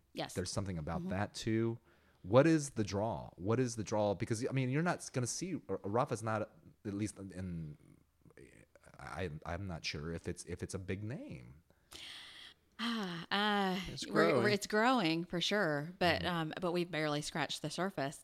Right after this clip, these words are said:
Speaker 1: I mean, um, you know, despite his, uh, you know, what we, what we've done, we've just barely scratched the surface, and I'm okay with that.
Speaker 2: Mm-hmm.
Speaker 1: Um, I love the growth mode.
Speaker 2: Mm-hmm.
Speaker 1: Um,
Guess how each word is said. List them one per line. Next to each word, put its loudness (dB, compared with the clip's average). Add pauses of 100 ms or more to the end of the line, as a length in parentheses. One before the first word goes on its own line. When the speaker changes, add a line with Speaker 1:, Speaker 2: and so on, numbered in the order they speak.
(120)
Speaker 1:
I 2
mean, 2
um, 0 (640)
you -2
know, -2
despite -6
his, -8
uh, -6
you -4
know, -2
what -4
we, -4
what -2
we've -4
done, 2
we've -4
just -4
barely -2
scratched -4
the -8
surface, -4
and 0
I'm 0
okay -2
with -2
that. -2
Speaker 2:
Mm-hmm. -4
Speaker 1:
Um, -2
I -4 (100)
love -4
the -8
growth -4
mode. 0 (240)
Speaker 2:
Mm-hmm. -8
Speaker 1:
Um, -2